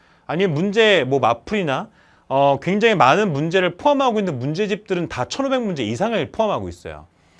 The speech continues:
여러분이 그거 하나 끝냈다면 그만큼 문제를 푼 것이고, 그리고 그거 한 권이 아니고 여러 가지 문제집을 더 풀고 있을 테니까 아마,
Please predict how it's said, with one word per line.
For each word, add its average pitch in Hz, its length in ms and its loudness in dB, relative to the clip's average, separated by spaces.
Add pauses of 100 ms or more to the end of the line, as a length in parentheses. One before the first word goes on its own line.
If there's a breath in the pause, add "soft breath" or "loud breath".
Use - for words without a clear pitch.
(180 soft breath)
여러분이 202 320 4
그거 185 120 0
하나 208 180 4
끝냈다면 262 920 2
그만큼 175 400 -4
문제를 113 380 -4
푼 247 180 -10
것이고, 151 520 -8 (400 soft breath)
그리고 208 200 0
그거 185 220 4
한 269 220 0
권이 262 240 4
아니고 139 300 0
여러 143 200 4
가지 185 220 2
문제집을 135 500 -4
더 117 180 -6
풀고 240 240 -4
있을 196 140 -10
테니까 175 540 -4 (300 soft breath)
아마, 180 380 4